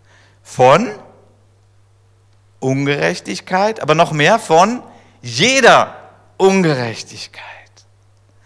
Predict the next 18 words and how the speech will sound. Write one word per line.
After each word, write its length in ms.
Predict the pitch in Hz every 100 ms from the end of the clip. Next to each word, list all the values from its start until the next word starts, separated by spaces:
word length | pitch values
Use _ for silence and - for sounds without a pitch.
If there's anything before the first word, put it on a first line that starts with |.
| _ - _
So 160 | -
die 200 | 147 190
mit 160 | 240 226
dem 140 | 196
sensiblen 600 | 175 180 156 202 220 220
Gewissen, 480 | 180 165 226 233 202
die 100 | 170
fragen 380 | 151 160 208 208
sich 160 | 190 180
ja 100 | 175
manchmal, 480 | 185 202 - 185
oh, 220 | 175 180 170
habe 180 | 196
ich 100 | 214
jetzt 220 | 190 180 -
Gott 220 | 190 -
alles 320 | - 190 -
bekannt? 720 | - 175 - 202 190 - -